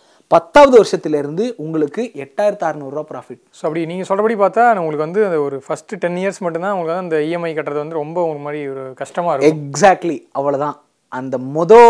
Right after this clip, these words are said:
Speaker 1: ஒன்பது வருஷம் தான் வந்து நீங்க உங்க கையில இருந்து கூடுதலா காசு கொடுக்குற மாதிரி இருக்கும். பத்தாவது வருஷத்துல இருந்து முப்பதாவது வருஷம் வரைக்கும், அதாவது அடுத்த இருபத்தோரு வருஷமும் உங்களுக்கு பயங்கரமான ப்ராஃபிட்டா இருக்கும். So அதை தான் நம்ம திரும்ப சொல்றோம்.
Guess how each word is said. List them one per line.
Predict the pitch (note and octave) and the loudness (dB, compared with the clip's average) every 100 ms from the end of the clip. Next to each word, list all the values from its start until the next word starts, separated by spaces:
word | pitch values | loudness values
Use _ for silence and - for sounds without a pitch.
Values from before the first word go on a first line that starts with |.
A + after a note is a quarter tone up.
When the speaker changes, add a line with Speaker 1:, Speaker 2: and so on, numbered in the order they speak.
| A3+ G#3 F3 D3 - - | 10 8 6 2 -2 0
Speaker 1:
ஒன்பது | F#3+ G#3 | 4 4
வருஷம் | G3 - F#3+ | 4 0 -2
தான் | G#3+ | 0
வந்து | F3 F3+ C#4+ A#3 D#3+ | 0 -2 -4 -6 -10
நீங்க | D#3+ D3 | -8 -10
உங்க | C#3 - | -8 -4
கையில | D#3+ F#3+ | 0 0
இருந்து | F3 G3+ | 0 -2
கூடுதலா | F#3 F3+ F#3 E3+ | -2 -2 -2 -4
காசு | E3 | -8
கொடுக்குற | E3+ D3+ C#3+ | -8 -10 -10
மாதிரி | C#3 C#3 | -12 -14
இருக்கும். | C3+ A#2+ _ - | -16 -20 _ -4
பத்தாவது | A3 - C4 B3 G#3+ | 0 6 6 8 4
வருஷத்துல | - F#3 F3+ E3+ | 0 -2 0 0
இருந்து | F#3 B3 C4 - | 0 -4 -6 -10
முப்பதாவது | E3+ - G#3 G3 F3 | -6 2 6 6 4
வருஷம் | D#3 E3+ D3+ | -2 -2 -2
வரைக்கும், | D3 E3 - - | -2 -10 -14 -12
அதாவது | B2 C#3 E3 G3+ C#3 | -8 -6 -4 -6 -4
அடுத்த | F3+ A3+ - F3+ | -4 -4 -2 -2
இருபத்தோரு | F3 G#3 G#3 F#3 D3+ | 0 -2 -2 -2 -2
வருஷமும் | - D3+ C3+ C#3 C#3 - | -6 -12 -12 -14 -18 -16
உங்களுக்கு | C3+ C3+ C3 A#2+ | -12 -10 -8 -6
பயங்கரமான | B2+ D#3+ E3 F#3 - | -4 -2 -2 -4 0
ப்ராஃபிட்டா | E3 D#3+ E3+ D3+ | -2 0 -6 -6
இருக்கும். | A#2 - _ _ | -6 -14 _ _
So | C3 | -4
அதை | B2 E3+ | 0 2
தான் | G3+ A3 | 2 0
நம்ம | E3 | -6
திரும்ப | D#3+ E3 D3+ | -10 -10 -10
சொல்றோம். | B2 A#2 | -12 -14